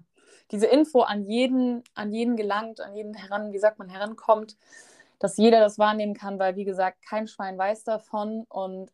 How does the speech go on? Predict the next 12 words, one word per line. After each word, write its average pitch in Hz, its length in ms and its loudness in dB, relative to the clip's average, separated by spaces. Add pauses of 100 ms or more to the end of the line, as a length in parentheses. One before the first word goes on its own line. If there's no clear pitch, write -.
ich 202 220 -8
wusste 208 280 -6
davon 185 260 0
auch 185 260 4
nicht 185 160 -14
und 180 120 -14
hab 180 120 -8
es - 140 -20
eben 180 240 -12
durch 180 240 -14
einen 180 100 -12
riesen 196 340 -6